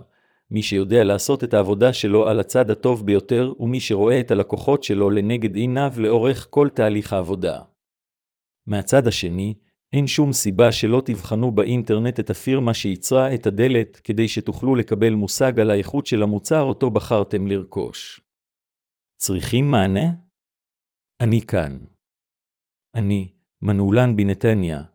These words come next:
עומד לרשותכם מסביב לשעון בכל נושא.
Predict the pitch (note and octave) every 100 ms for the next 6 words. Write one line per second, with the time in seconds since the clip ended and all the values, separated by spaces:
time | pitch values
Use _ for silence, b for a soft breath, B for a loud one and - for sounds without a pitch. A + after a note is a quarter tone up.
0 | _ _ A2+ B2+ D3+ B2 G#2+ A2+ - D3+
1 | C3+ A#2 - G2+ B2+ D3 C3+ G#2+ D3+ B2
2 | C3+ G#2 - G#2+ G2 E2+ -